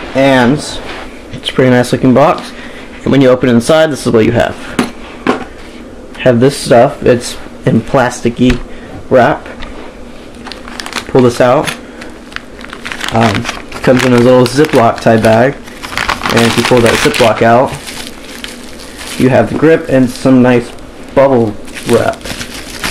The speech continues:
and one of these little things that you're supposed to eat. And here's the grip.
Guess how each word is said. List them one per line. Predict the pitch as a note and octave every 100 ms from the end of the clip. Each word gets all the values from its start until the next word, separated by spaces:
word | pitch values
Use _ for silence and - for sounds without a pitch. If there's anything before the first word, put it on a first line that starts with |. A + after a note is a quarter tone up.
| - - - - - - - - - - - -
and | A#2
one | A#2
of | A#2
these | A2+
little | B2
things | A#2+ - D#3+ D#3+
that | B2+
you're | A#2
supposed | A2+ A#2+ A#2
to | B2
eat. | - E3 - - - - - - - - - - - - - - - - - - - -
And | B2
here's | A#2+
the | -
grip. | E3 C#3 -